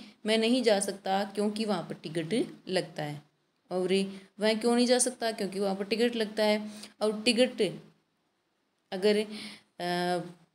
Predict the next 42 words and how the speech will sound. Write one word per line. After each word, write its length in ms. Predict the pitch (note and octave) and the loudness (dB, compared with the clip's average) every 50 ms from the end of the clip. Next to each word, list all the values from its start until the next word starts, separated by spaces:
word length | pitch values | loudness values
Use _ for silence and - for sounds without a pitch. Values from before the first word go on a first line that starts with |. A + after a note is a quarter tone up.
| _ | _
टिकट 320 | - F#3+ F#3+ G#3+ A#3 A#3 A3 | -4 0 4 4 2 4 2
के 100 | B3+ B3+ | -2 2
कारण 220 | B3 A#3 A3+ A3 | 4 4 4 4
अगर 180 | A3+ G#3+ A3 G#3+ | 4 2 2 2
वह 140 | G#3+ A3+ | 2 0
जाता, 480 | A3 - G3 F3+ F3 F3 - F#3 F#3+ G3 | 2 2 4 4 4 4 2 2 2 2
तो 200 | F#3+ G3 G3+ G3+ | 0 0 -2 -2
उसके 240 | G3 G3 - - F3+ | -2 -2 -4 -4 -2
लिए 120 | F3 F3 | -2 -2
उसको 220 | E3+ E3+ - - D#3+ | -2 -2 -4 -6 -6
पैसे 540 | D#3+ D#3+ D#3 D#3 - E3+ F3 G#3+ D#4+ - - - _ - | -4 -2 0 0 0 0 0 -2 -4 -6 -10 -18 _ -4
चाहिए 280 | - E3 D#3 D#3 D#3 | -4 -2 -2 -2 -4
थे, 160 | D3+ D#3 D#3+ | -4 -6 -6
तो 140 | D#3 - E3 | -4 -4 -4
उसके 240 | E3+ E3+ - - E3 | -4 -4 -4 -4 -6
पास 300 | D#3+ E3+ E3 D#3+ D#3+ - B3 - - - - _ _ - | -2 -2 -2 0 2 2 2 2 0 -2 -16 _ _ -10
वो 140 | F3 E3 F3 | -4 -2 -2
नहीं 260 | F3+ F3+ F3+ F3 D#3+ E3+ | 0 0 -2 -2 -4 -6
थे।" 80 | C3+ C3 - - _ _ _ _ _ _ _ _ _ _ _ _ - | -10 -12 -12 -16 _ _ _ _ _ _ _ _ _ _ _ _ 0
मैंने 240 | G#3+ A3+ A#3 B3 C4 | 2 4 6 6 4
कहा, 280 | B3+ B3+ B3+ A#3+ A#3+ B3+ | 4 4 6 6 6 6
"तो 180 | B3 B3 B3+ | 4 2 0
चलो, 500 | B3+ - A3+ G#3 G#3 G#3 A3 B3 C#4 - - - - _ _ _ _ - - | 2 4 4 4 6 6 4 4 2 -2 -8 -18 -20 _ _ _ _ -8 -2
मैं 220 | G3 G3+ A3 A#3+ | 2 4 4 4
वहाँ 300 | A#3 G#3 G#3+ G3 G3+ G#3 | 4 4 2 2 0 0
तुम्हें 360 | - F#3 F#3 F#3 G#3+ - - - - - | -2 0 0 2 0 0 -2 -6 -10 -6
ले 180 | G3 F#3 F3 F3 | -2 0 0 0
चलूँ।" 360 | F3 - E3 D#3+ D#3+ D#3+ D#3+ | 0 -2 -4 -4 -4 -4 -6
तो 80 | D#3+ D#3+ | -6 -4
फिर 140 | F3+ G3 | -4 -4
लेखक 340 | F#3 F#3 F#3+ F#3+ F#3+ A3 G#3 | 0 0 0 0 0 -2 -2
ने 140 | A3 A3+ A3+ | 0 -4 -2
कहा 340 | - G#3 G3 F#3+ G3 G3+ A3 | -2 -2 0 0 0 0 0
कि, 160 | - - G#3+ | -2 -4 -6
"चलो, 520 | G#3 - G3 F#3 G3 G3+ B3 D#4+ - - - _ _ _ - | -2 -2 -2 2 2 2 2 0 -2 -10 -18 _ _ _ -6
मैं 200 | F#3 F#3 F#3 F#3 | -4 -4 -4 -4
तुम्हें 200 | F#3+ F#3 F#3 F#3 | -4 -4 -2 -2
वहाँ 180 | F3 E3+ D#3+ | -2 -4 -4
पर 340 | D#3+ D#3+ F3+ A#3+ F4 - - _ - | -2 -2 -2 -2 -2 -4 -8 _ -2
ले 240 | G#3 G#3 G#3 G#3 G#3+ | 2 4 4 4 4
चलता 340 | G#3 G3 E3+ D#3 D#3+ - | 2 0 -2 -2 -2 -4
हूँ।" 240 | D#3 D3+ D3 D3 D3 | -6 -6 -6 -8 -12